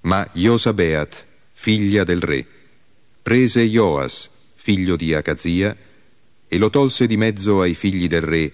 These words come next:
destinati alla morte, ponendolo insieme con la sua nutrice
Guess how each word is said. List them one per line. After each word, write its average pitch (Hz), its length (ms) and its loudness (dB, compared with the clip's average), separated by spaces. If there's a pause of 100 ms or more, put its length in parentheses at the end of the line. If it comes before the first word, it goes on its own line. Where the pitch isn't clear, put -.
destinati 78 600 -4
alla 71 200 -4
morte, 87 500 -2 (760)
ponendolo 123 600 4
insieme 110 520 2
con 95 140 -2
la 92 80 2
sua 95 240 0
nutrice 120 600 0